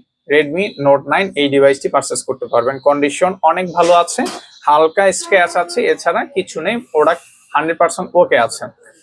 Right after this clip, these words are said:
তো এটা only ডিভাইস Redmi Note nine, বারো হাজার টাকা পারচেজ করতে পারবেন, ছয় একশো আঠাশ জিবি, চমৎকার প্রাইস দিয়েছি। আপনারা নিঃসন্দেহে Redmi Note nine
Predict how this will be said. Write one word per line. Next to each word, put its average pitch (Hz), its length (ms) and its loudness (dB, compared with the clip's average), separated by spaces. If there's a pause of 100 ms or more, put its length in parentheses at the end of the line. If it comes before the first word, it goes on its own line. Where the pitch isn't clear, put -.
(220)
তো 208 60 4 (120)
এটা 202 180 2
only 202 240 -2
ডিভাইস 196 240 0 (140)
Redmi 170 300 0
Note 170 200 -2
nine, 220 200 -4
বারো 160 200 4
হাজার 170 240 0
টাকা 165 200 0
পারচেজ 156 320 -2
করতে 165 240 -12
পারবেন, 165 280 0
ছয় 151 180 2
একশো 143 200 -2
আঠাশ 147 240 2
জিবি, 156 180 -2 (120)
চমৎকার 156 460 -2
প্রাইস 131 180 2 (100)
দিয়েছি। 131 260 0 (120)
আপনারা 139 280 0 (480)
নিঃসন্দেহে 185 600 2
Redmi 147 260 0 (100)
Note 135 240 0
nine 180 160 0